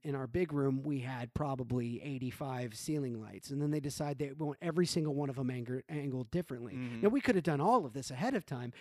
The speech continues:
Speaker 1: but now you want me to grab a ladder and do it within the first hour just so
Speaker 2: Right.
Speaker 1: that, you know, the video can be starting within an hour, and that's not possible.
Speaker 2: Mm-hmm.
Speaker 1: So they kinda start, what I found is they would come in and start to ask for things that were never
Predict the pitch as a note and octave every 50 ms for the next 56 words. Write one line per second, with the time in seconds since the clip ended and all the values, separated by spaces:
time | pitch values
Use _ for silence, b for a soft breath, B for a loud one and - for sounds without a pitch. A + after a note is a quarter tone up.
0 | B B B - D#3+ D#3+ G3+ A#3+ C4+ C#4+ A#3 G#3+ G3 F#3 F#3 D#3+ F3+ G3+ F#3+ F3+
1 | C#3+ E3+ D#3+ D#3 D3 C#3 C#3+ D3+ D3+ D3+ C#3+ C#3+ C#3 C#3 C3 D3+ E3+ E3+ D3+ -
2 | - C#3 C3 D3+ D3 C#3 C#3 - - - D3+ D3 C3 - - - - E3+ F#3 G3
3 | F3+ D#3+ D3+ D3+ D3+ C#3 D#3+ D#3 A2+ B2+ B2+ B2 D#3 D3 C3+ - E3+ D#3 D3 C#3+
4 | C#3 C3+ B2 C3+ - - D#3 C#3 E3 E3+ E3 E3 D#3 D3+ D3 C#3 - C#3+ C3+ C3
5 | C3 B2 C#3+ C#3+ C#3 C#3 B2+ B B B - - - - A#3 G#3+ A3+ G3+ F3+ C#3
6 | B2+ C3+ C#3 B2 C3+ B2+ B2 A#2+ B2 A#2 A2+ G#2+ G#2+ B B B B B B -
7 | F3+ G3 G#3 G3 - G#3 F3+ D3 - - - G#3 A3 A3 G3 - D3 A#2+ A2 G2+
8 | - A#2 A2+ A2 A2 A2 A2+ A2+ F#3+ F3 D3+ C3+ E3+ F3 - _ - - F#3+ G3+
9 | G3+ G3 - - - G3 F3+ F3 D#3 - - - D#3 D3+ F3 D#3+ D3+ - G3 F3
10 | E3 C#3 E3 D3 C3+ - - - F#3 F3+ F3 F3 E3+ D#3+ C#3+ - - D#3 D3+ C#3+
11 | - D#3 - - D#3 E3+ F#3+ F3 - - - C#3+ - D3+ D3 C#3 A#2 D#3 G#2+ C#3+
12 | C#3 C3+ D3 E3 F3 F#3+ F3 F3+ F3 D3+